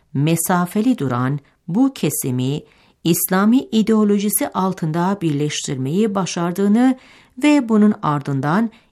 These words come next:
iki temel neden olduğunu vurguladı. Birincisi, İmam Hümeyni, dini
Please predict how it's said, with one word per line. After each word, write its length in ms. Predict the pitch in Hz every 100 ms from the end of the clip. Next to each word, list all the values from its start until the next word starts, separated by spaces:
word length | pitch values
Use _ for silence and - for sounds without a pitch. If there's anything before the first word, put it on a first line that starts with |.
| _
iki 420 | 156 151 - 277
temel 380 | - 226 214 214
neden 360 | 208 208 208 185 -
olduğunu 540 | 143 135 135 131 123 165
vurguladı. 640 | 180 156 135 120 127 127 - _ _ 180
Birincisi, 720 | 233 269 269 262 - 320 330
İmam 440 | 247 233 254 269 220
Hümeyni, 600 | 156 131 127 139 156 170 - _ _ 131
dini 420 | 190 233 254 294